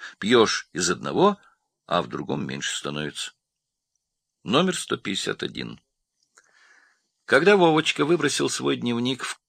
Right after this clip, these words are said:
ответ? По принципу сообщающихся сосудов. Всё, что выливают верхние соседи в канализацию, выливается из неё в квартиру нижних соседей.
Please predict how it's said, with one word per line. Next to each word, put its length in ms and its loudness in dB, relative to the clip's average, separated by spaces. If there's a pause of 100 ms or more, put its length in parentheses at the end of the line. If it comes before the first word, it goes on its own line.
ответ? 480 0 (680)
По 140 -2
принципу 560 -4
сообщающихся 840 -4
сосудов. 600 -6 (1120)
Всё, 440 8
что 260 2
выливают 540 4
верхние 540 2
соседи 460 -6
в 100 -12
канализацию, 840 0 (240)
выливается 840 6
из 220 0
неё 340 4
в 80 -4
квартиру 560 -4
нижних 460 -6
соседей. 560 -10